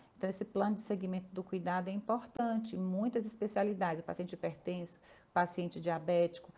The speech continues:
pa-, o pré-natal. Então, é importante que se tenha atenção e, é, ferramentas para que se monitore esse plano de segmento do cuidado. É,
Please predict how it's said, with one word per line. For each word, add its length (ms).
pa-, 160
o 60
pré-natal. 880
Então, 240
é 80
importante 640
que 80
se 140
tenha 300
atenção 920
e, 520
é, 480
ferramentas 800
para 160
que 160
se 480
monitore 1200
esse 500
plano 280
de 80
segmento 540
do 80
cuidado. 640
É, 1040